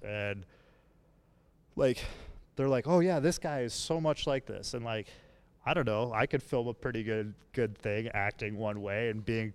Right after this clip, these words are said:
completely different in real life. So it's just hard for students to see the difference. And, you know, you hear about fake news and stuff like that all the time. And I just wonder if the kids are just falling into this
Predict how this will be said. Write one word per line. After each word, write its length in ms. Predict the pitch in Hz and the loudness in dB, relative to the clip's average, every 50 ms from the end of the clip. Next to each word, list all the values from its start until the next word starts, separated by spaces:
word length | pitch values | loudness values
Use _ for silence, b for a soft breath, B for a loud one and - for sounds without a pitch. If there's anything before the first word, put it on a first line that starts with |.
| - - - | -10 -4 -2
completely 440 | - 147 - - 208 202 165 143 127 | -2 0 2 4 4 6 6 6 4
different 340 | 107 120 139 - - 120 113 | 4 2 2 2 0 -2 -4
in 100 | 107 104 | -4 -4
real 180 | 110 139 165 | -2 -2 -2
life. 300 | 123 101 95 95 101 101 | -2 -2 -2 -4 -4 -6
So 380 | - - 120 107 101 101 98 92 B B B B B B B | -4 -2 0 0 2 0 -2 -4 B B B B B B B
it's 100 | - - | -6 -2
just 140 | 151 - | -2 0
hard 300 | - - 123 127 127 120 | 4 6 6 6 6 4
for 160 | - - 117 107 | 2 -2 -4 -4
students 440 | - - - 120 107 110 101 - | -2 -2 -2 -2 -2 -2 -4 -4
to 100 | - 117 | -4 -4
see 220 | 101 - - 117 113 | -2 -2 0 -2 -2
the 100 | 101 101 | -4 -4
difference. 560 | 95 107 107 - - 95 104 113 107 - - | -6 -8 -10 -8 -10 -10 -10 -10 -10 -10 -10
And, 360 | 101 110 104 101 101 110 110 104 - - - - _ _ | -8 -10 -10 -10 -12 -12 -14 -16 -18 -20 -20 -20 _ _
you 100 | - 104 | -10 -6
know, 240 | 101 101 101 101 104 - | -4 -4 -4 -4 -4 -4
you 160 | 120 113 110 | -4 -4 -2
hear 140 | 104 117 113 | 0 0 0
about 220 | 104 104 101 98 | 0 0 -2 -2
fake 260 | - - 107 104 - 110 | -2 -4 -4 -4 -6 -8
news 220 | 107 107 110 98 | -8 -8 -8 -8
and 100 | 104 104 | -10 -10
stuff 220 | - - 113 - | -8 -10 -8 -8
like 120 | 113 107 98 | -8 -8 -6
that 140 | 107 104 101 | -6 -6 -6
all 140 | 101 98 | -6 -6
the 60 | 98 92 | -8 -8
time. 340 | - - 104 101 101 98 | -8 -6 -6 -4 -4 -6
And 80 | 98 95 | -6 -8
I 80 | 95 98 | -10 -10
just 200 | 90 95 - - | -10 -12 -12 -12
wonder 260 | 104 98 98 98 95 | -12 -12 -10 -10 -10
if 100 | 95 92 | -10 -10
the 80 | - 104 | -12 -14
kids 260 | - - 110 95 90 | -12 -12 -12 -10 -10
are 40 | 104 | -10
just 240 | 95 - 95 - - | -10 -10 -12 -10 -8
falling 300 | - 101 92 95 95 95 | -6 -4 -4 -4 -4 -6
into 240 | 95 95 92 - 98 | -6 -8 -8 -10 -10
this 300 | 87 90 95 - - | -10 -10 -8 -8 -10